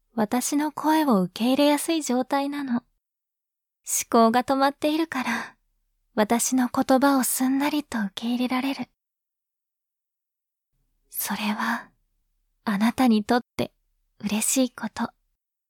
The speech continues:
私に身を委ねているということ。でも、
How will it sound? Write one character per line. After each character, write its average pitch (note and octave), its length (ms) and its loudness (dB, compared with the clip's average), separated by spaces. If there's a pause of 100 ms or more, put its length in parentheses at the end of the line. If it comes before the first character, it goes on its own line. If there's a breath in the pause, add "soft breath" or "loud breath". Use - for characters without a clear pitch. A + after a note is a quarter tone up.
(920)
私 C#4 440 0
に D4+ 160 2
身 C#4 180 4
を D4 80 4
委 C#4 160 6
ね E4 240 2
て B3 240 0
い A#3 40 0
る C4 120 0
と B3 140 -4
い G#3+ 200 -2
う A#3 80 -8
こ A#3+ 140 -4
と。 - 140 -6 (2000)
で C4 120 0
も、 A3 320 -2